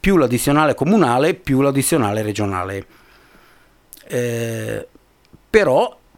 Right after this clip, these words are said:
può diventare un'opzione indispensabile per tutti coloro che hanno esaurito gli altri istituti, quindi ferie, permessi individuali o, o banca ore,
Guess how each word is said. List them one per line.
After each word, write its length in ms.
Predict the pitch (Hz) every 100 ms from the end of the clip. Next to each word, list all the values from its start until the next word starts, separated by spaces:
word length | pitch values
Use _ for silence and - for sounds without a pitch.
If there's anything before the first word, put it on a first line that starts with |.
| _ _
può 180 | 202
diventare 560 | 185 180 175 170 185 135
un'opzione 640 | 120 139 135 - 185 160
indispensabile 1000 | 120 113 117 180 160 127 107 131 208 - _
per 220 | - 180 -
tutti 240 | 247 -
coloro 400 | - 165 156 123
che 120 | -
hanno 160 | 156 170
esaurito 680 | 127 127 143 139 - 95 - _ _
gli 180 | - 131
altri 320 | 135 156 123
istituti, 580 | 110 123 107 110 110 208
quindi 200 | 127 113
ferie, 500 | - 113 113 113 113
permessi 420 | - 113 117 110
individuali 720 | 117 110 107 113 113 113 113
o, 100 | 113
o 240 | 107 107 104
banca 360 | 104 98 139
ore, 340 | 113 101 165